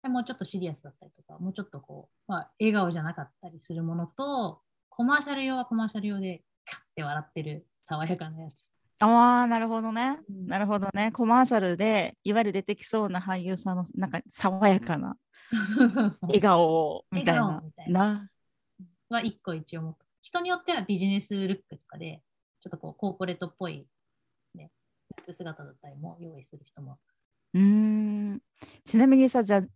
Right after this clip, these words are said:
Speaker 2: その過去、まあ、九年間、ニューヨークで俳優としてちょっとずつスタートしたっていう中で、何回ぐらい撮ったの？ヘッドショットって。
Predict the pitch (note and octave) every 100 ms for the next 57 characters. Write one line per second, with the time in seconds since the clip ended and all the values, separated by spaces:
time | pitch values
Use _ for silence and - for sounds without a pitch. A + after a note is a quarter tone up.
0 | - F#3 G3 F#3 G#3 - E3+ D3+ _ -
1 | E3 - G3+ F#3+ F3+ E3 - E3 D#3 G3
2 | _ _ _ _ _ F3+ F3+ E3 - D#3
3 | D#3+ D3+ F3 E3+ D#3+ D#3 D#3 D3+ - _
4 | _ _ - D#3+ - E3 - _ _ _
5 | _ - E3+ E3+ E3 D3 - D#3 D3+ -
6 | D3+ C#3 - D3+ D#3+ E3+ D3+ D#3 F3 A3+
7 | A3+ A#3 A3 A3+ F3 - F3 _ _ _
8 | _ _ _ _ _ - F#3 - - E3
9 | A#3+ _ - - D#3+ D3+ D#3 D#3 - -
10 | -